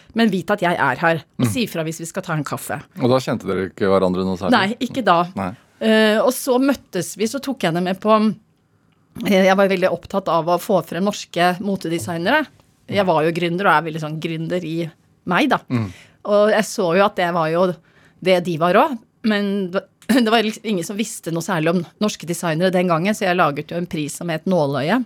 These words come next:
Speaker 1: som ble en veldig viktig pris i, i motebransjen og for norsk design.
Speaker 2: Mm.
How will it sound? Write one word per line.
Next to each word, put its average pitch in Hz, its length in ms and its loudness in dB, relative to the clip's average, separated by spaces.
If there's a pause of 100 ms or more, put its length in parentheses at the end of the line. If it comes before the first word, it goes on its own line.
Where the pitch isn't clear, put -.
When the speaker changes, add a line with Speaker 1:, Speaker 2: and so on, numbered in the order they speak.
(120)
Speaker 1:
som 185 360 -2
ble 170 100 -2
en 160 280 -2
veldig 156 220 -2
viktig 170 420 -10
pris 165 340 -6
i, 160 240 -6 (600)
i 180 180 0
motebransjen 165 600 -2
og 254 80 -2
for 208 120 0
norsk 156 180 -4
design. 117 420 -6
Speaker 2:
Mm. 110 140 -2